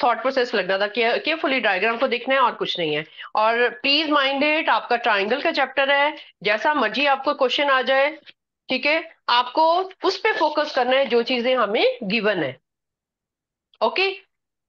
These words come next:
क्योंकि given चीज जो है उससे हमें बहुत बड़ा clue मिल जाता है कि हम यहाँ से शुरू करेंगे, वहां से वहां पहुंचेंगे, फिर हम, हमें जो पूछा गया वहां तक पहुंचेंगे। ठीक है,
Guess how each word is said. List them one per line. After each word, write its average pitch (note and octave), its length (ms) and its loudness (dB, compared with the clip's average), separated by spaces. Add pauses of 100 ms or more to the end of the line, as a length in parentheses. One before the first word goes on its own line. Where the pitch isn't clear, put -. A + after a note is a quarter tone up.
(960)
क्योंकि D4+ 220 0
given A#3+ 360 0
चीज D#4 260 0
जो D#4 100 2
है D4+ 260 2
उससे C#4+ 300 -2
हमें D#4 260 0
बहुत D4 220 2
बड़ा D4 200 0
clue D4 260 0
मिल G#3 160 0
जाता F3+ 260 0
है A#3+ 80 0
कि C4 120 -2
हम B3+ 240 0
यहाँ A3+ 240 0
से C4 140 -4
शुरू A3+ 240 0
करेंगे, G3+ 440 0
वहां G#3 280 0
से G#3+ 120 -4
वहां F#3 240 -2
पहुंचेंगे, G3 560 0
फिर A#3 200 0
हम, G3+ 240 -2
हमें F#3 400 0
जो G#3+ 80 -4
पूछा G3 300 -4
गया F#3+ 180 0
वहां F3 200 -2
तक E3 160 -8
पहुंचेंगे। C#3 500 -8 (960)
ठीक B3 160 -4
है, D4+ 180 -2